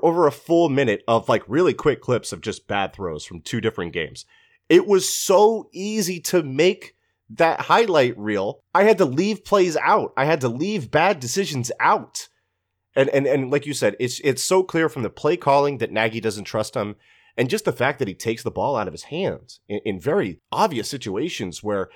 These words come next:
you get two shots at the end zone at the end of the half against the Chargers. You decide to run once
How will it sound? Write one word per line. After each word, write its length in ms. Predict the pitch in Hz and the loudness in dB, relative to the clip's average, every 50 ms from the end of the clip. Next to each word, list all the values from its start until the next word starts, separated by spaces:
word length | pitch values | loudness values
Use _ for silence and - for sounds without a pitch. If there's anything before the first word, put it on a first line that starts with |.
| _ _ _ _ _ - | _ _ _ _ _ -8
you 100 | 120 156 | -6 -2
get 180 | 160 - 131 - | 2 2 0 0
two 220 | - - 170 190 | 0 -4 -4 -4
shots 400 | 190 - - 165 175 202 202 - | -4 -2 0 0 0 0 0 -4
at 80 | 143 123 | -6 -4
the 140 | 123 104 123 | -4 -2 -2
end 180 | 131 143 160 147 | -2 -2 -2 -2
zone 180 | 196 196 202 185 | -2 -2 0 -2
at 80 | 135 | -2
the 120 | - 95 117 | -4 -4 -4
end 100 | 135 147 | -4 -2
of 40 | |
the 80 | - 110 | -4 -4
half 280 | 98 104 117 143 180 - | -2 0 0 0 0 -2
against 260 | 123 113 123 123 - | -6 -6 -6 -8 -8
the 80 | - 80 | -12 -14
Chargers. 480 | - - 101 104 127 139 160 143 117 | -8 -4 -4 -4 -4 -6 -6 -10 -8
You 60 | 131 160 | -8 -6
decide 340 | 160 131 123 139 117 110 | -6 -4 0 0 0 0
to 80 | 90 87 | -2 -6
run 500 | 78 73 73 80 92 107 143 180 156 95 | -12 -10 -6 -2 0 0 0 -2 -4 -6
once 420 | 80 92 104 131 185 - - - | -4 -4 -2 -2 -4 -6 -10 -12